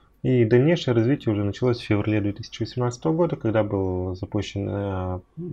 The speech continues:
прототип приложения, а, прототип платформы и так далее. А далее уже в январе, а, то есть с июня по июль уже проходит,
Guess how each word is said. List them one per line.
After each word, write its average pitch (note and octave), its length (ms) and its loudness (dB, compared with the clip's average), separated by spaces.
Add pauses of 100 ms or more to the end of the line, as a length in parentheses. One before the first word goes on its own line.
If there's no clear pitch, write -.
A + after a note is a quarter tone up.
(520)
прототип A#2+ 420 -2
приложения, D3+ 760 0 (500)
а, G2 140 -4
прототип - 520 -8
платформы C3+ 580 0
и - 20 0
так G#2 180 -2
далее. C#3+ 380 0 (520)
А A2 140 -2
далее A2+ 240 4
уже G#2 220 -2
в G2 60 -4
январе, A2+ 600 2 (680)
а, G#2 240 -2
то A2 200 0
есть - 240 -4
с - 160 -8
июня G#2+ 640 2 (220)
по G2 600 -2 (920)
июль A2+ 480 4 (400)
уже A2 280 0
проходит, F#2+ 600 -4